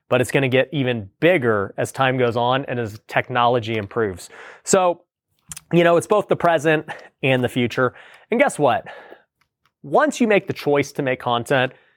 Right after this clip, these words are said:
your income and your impact are going to explode. You know, for me, I was doing really well when nobody knew me and I was flipping houses. I mean, I was already a mil-, uh, yeah, I was a multimillionaire at that point, and, you know, I was doing really good at business.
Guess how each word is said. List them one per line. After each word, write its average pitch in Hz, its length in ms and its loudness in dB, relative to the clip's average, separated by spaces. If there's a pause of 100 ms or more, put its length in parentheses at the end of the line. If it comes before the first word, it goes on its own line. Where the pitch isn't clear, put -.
(220)
your 165 320 4
income 226 580 2 (340)
and 151 140 2
your 151 160 2
impact 135 580 0
are 135 120 0
going 127 300 0
to 117 80 0
explode. 101 560 -6 (440)
You 131 140 0
know, 120 300 0 (320)
for 160 160 0
me, 147 460 2 (360)
I 147 140 4
was 165 160 0
doing 143 420 0
really 147 340 4
well 113 400 2
when 110 320 -6
nobody 127 400 2
knew 117 180 -2
me 107 120 -6
and 101 140 -8
I 113 60 0
was 110 140 -4
flipping 110 320 -4
houses. 98 400 -8
I 98 40 -8
mean, 110 120 -6
I 113 40 -2
was 117 100 -4
already 139 260 4
a 135 40 2
mil-, 131 260 0 (160)
uh, 131 280 2
yeah, 160 120 2
I 143 40 4
was 127 100 0
a 123 60 -4
multimillionaire 117 640 0
at 110 80 -4
that 110 200 0
point, 131 300 -4 (340)
and, 127 460 2 (100)
you 147 80 -4
know, 131 80 2
I - 20 4
was 120 80 2
doing 143 180 0
really 120 200 0
good 107 120 -2
at 98 80 -6
business. 98 380 -10